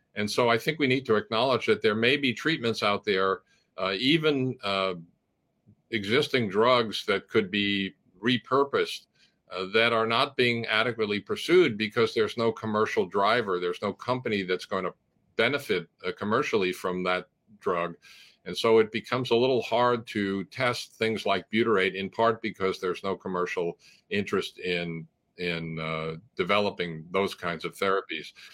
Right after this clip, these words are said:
That is a place where I think foundations and government agencies, uh, can fill an important gap in trying to use either natural compounds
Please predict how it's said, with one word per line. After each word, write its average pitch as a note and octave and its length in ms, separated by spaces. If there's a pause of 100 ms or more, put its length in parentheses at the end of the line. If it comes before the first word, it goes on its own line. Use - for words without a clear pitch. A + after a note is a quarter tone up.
(120)
That B2 160
is D#3 160
a B2 60
place B2 340
where A2 140
I G2+ 60
think G2+ 260
foundations G2 840
and F2 200
government F#2+ 440
agencies, F2+ 720 (320)
uh, E2+ 160
can F#2+ 140
fill A#2+ 280
an G#2+ 100
important F#2+ 580
gap G2+ 340 (380)
in F2 120
trying G#2 340
to G#2 100
use F#2+ 500
either F#2 300
natural G2 380
compounds F#2 800